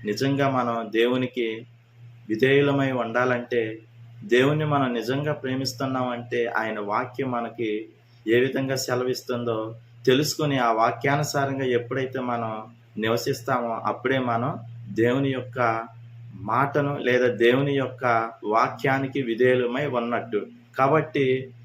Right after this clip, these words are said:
ఈ దినం నుంచి ప్రతి ఒక్క సహోదరులు కూడా మీలో ఉన్న విభేదాలను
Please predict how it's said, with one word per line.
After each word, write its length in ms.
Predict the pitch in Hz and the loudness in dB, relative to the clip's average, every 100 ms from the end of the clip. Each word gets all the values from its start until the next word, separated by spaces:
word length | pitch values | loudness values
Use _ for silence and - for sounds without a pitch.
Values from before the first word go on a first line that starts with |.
| - 117 | -6 2
ఈ 120 | 139 | 4
దినం 420 | 127 135 151 156 | 6 4 4 2
నుంచి 360 | 147 143 143 - | 0 -2 -6 -2
ప్రతి 200 | 127 123 | -2 0
ఒక్క 600 | 151 147 - 156 131 - _ _ | -2 -2 0 0 0 -6 _ _
సహోదరులు 600 | - 120 123 139 147 139 | -2 0 2 4 4 4
కూడా 360 | 123 135 131 123 | 2 0 2 0
మీలో 340 | 117 127 139 | 2 2 4
ఉన్న 300 | 135 127 127 | 2 0 -2
విభేదాలను 920 | 117 110 123 135 127 123 123 120 127 | 0 2 2 2 2 0 0 -6 -10